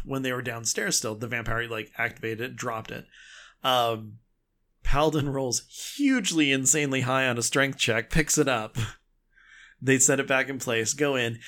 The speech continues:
and then that's where two remaining vampires spawn, which was Radomir and then his younger brother Percy, as well as the servants of the house, who are all charmed, of course. So, uh,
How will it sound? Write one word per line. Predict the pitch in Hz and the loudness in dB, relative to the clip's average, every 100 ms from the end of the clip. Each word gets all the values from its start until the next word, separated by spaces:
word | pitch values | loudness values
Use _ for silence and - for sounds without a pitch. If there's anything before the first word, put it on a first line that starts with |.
| - - - | -18 -10 -2
and | 147 | 2
then | 135 127 123 | 4 2 2
that's | 131 131 | 0 0
where | 139 123 | 2 2
two | 113 - 185 | 0 -4 -2
remaining | 180 156 151 131 | -2 0 0 0
vampires | 139 143 123 113 104 | 0 0 0 0 -2
spawn, | 110 110 | -6 -6
which | 117 120 | -6 -4
was | 123 113 113 | -2 0 -2
Radomir | 120 139 156 131 113 113 - | 2 2 4 0 -2 -4 -6
and | 127 | -6
then | 123 | -4
his | 117 113 | -4 -4
younger | 127 127 | -4 -6
brother | 117 123 113 | -4 -4 -4
Percy, | - 143 135 - 107 117 - - - - | -6 -6 -4 -4 -6 -14 -20 -20 -20 -8
as | - 151 127 | 0 0 4
well | 143 143 | 4 4
as | 131 117 | 2 0
the | 123 | -2
servants | - 165 165 123 107 | 0 2 0 -2 -4
of | 113 | -4
the | 104 | -4
house, | 113 104 - | -6 -6 -4
who | 127 | -2
are | 110 | -2
all | 104 | -4
charmed, | 104 107 104 101 | -4 -4 -6 -10
of | - | -10
course. | - 107 - - - - _ _ _ - | -8 -8 -6 -6 -6 -12 _ _ _ -8
So, | 117 139 127 113 - - - - _ _ _ | -2 0 0 -2 -6 -18 -18 -20 _ _ _
uh, | 143 127 117 110 | -4 -2 -2 -4